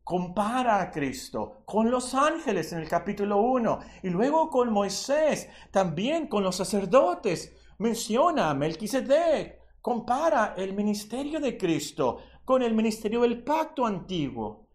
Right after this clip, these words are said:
Compara la esperanza que nos da Cristo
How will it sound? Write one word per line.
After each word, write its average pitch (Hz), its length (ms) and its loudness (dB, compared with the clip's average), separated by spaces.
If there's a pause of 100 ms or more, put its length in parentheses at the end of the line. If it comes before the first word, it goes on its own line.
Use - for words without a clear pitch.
(160)
Compara 285 460 2
la 269 100 2
esperanza 233 800 0
que 190 320 -2 (140)
nos 185 220 -2
da 277 300 2
Cristo 196 480 -2